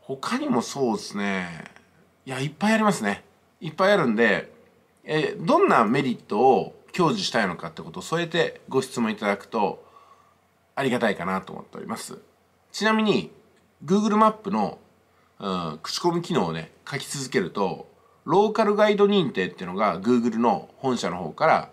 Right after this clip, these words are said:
していただけます。レベルは一から十まであって、十がマックスなんですけども、レベル十になるとね、うん、まあ、特にいいことはないですけどね、<laughs> 別にね、有名になるってことですかね。あの、日本にまだ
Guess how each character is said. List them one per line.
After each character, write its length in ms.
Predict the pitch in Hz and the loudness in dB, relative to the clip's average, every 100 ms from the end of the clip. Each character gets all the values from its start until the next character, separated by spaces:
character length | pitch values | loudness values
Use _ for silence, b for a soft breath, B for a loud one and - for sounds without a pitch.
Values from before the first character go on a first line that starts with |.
| - | -16
し 100 | - | -10
て 120 | 98 | -8
い 80 | 82 | -6
た 80 | 82 | -10
だ 80 | |
け 80 | 80 | -8
ま 140 | 87 95 | -8 -10
す。 200 | - _ _ b b b - | -14 _ _ b b b -4
レ 120 | 156 | 2
ベ 100 | 175 | 6
ル 100 | 185 | 8
は 300 | 196 117 - - _ | 8 6 2 -14 _
一 200 | - - | -8 -4
か 120 | - 160 | 0 0
ら 100 | 101 | 0
十 200 | 120 127 | 0 2
ま 120 | 87 | 0
で 80 | 78 | -2
あ 60 | |
っ 40 | 82 | -8
て、 240 | - 101 | -6 -4
十 180 | 110 170 | -2 0
が 120 | 98 | 0
マ 100 | 98 | 0
ッ 40 | |
ク 140 | 101 - | -2 -8
ス 120 | - | -12
な 80 | 85 | -10
ん 80 | 78 | -10
で 80 | |
す 80 | - | -12
け 80 | 92 | -14
ど 80 | 92 | -8
も、 380 | 131 110 80 - b b | -4 -2 -4 -10 b b
レ 140 | 127 170 | -6 2
ベ 100 | 202 | 4
ル 100 | 202 | 4
十 200 | 185 240 | 2 0
に 100 | 143 | 0
な 100 | 90 | -2
る 60 | 80 | -6
と 120 | 80 | -6
ね、 200 | 98 85 _ _ _ _ _ _ _ _ | -8 -8 _ _ _ _ _ _ _ _
う 80 | - | -14
ん、 680 | 87 85 80 76 64 53 - - _ _ _ _ _ _ _ _ | -10 -8 -8 -10 -14 -18 -20 -20 _ _ _ _ _ _ _ _
ま 100 | - | -4
あ、 20 | |
特 180 | 147 180 | -2 0
に 80 | 139 | 0
い 40 | |
い 20 | 123 | -2
こ 80 | |
と 80 | 104 | -2
は 60 | 92 | -2
な 80 | - | -2
い 40 | |
で 60 | - | 0
す 60 | |
け 80 | - | 0
ど 80 | 147 | 2
ね、 80 | 117 | 0
<laughs> 20 | |
別 280 | 117 156 - | -2 -4 0
に 60 | 120 | 0
ね、 140 | 98 | 0
有 180 | 147 180 | 0 2
名 140 | 180 | 4
に 40 | 170 | 4
な 100 | 160 | 4
る 60 | |
っ 20 | - | 2
て 100 | - | -2
こ 80 | |
と 100 | - | -12
で 60 | 135 | -16
す 80 | - | -12
か 100 | - | -6
ね。 200 | 123 117 B B B B - | -6 -6 B B B B -8
あ 100 | 101 | -2
の、 100 | 117 | 2
日 100 | 151 | 4
本 160 | 170 | 4
に 100 | 117 | 4
ま 120 | 101 | 4
だ 200 | 98 85 | 2 0